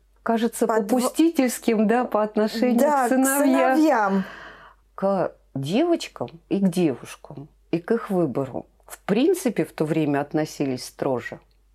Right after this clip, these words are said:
Speaker 1: Ведь женщины ещё не получили никаких гражданских прав.
Speaker 2: Ну да, про это тоже не стоит забывать.
Speaker 1: Да.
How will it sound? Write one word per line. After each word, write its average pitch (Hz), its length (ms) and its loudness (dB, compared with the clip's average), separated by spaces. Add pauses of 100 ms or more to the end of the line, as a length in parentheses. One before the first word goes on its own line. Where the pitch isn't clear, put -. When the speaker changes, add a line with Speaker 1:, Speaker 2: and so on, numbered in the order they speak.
(300)
Speaker 1:
Ведь 151 160 -2
женщины 196 460 0
ещё 190 240 -2
не 196 120 2
получили 202 560 0
никаких 214 480 2
гражданских 202 760 0
прав. - 440 -2
Speaker 2:
Ну 214 300 -2
да, 202 340 -2 (200)
про 214 160 0
это 214 140 -4
тоже 208 260 -2
не 196 120 -4
стоит 202 280 -4
забывать. 196 600 -2
Speaker 1:
Да. 135 280 -2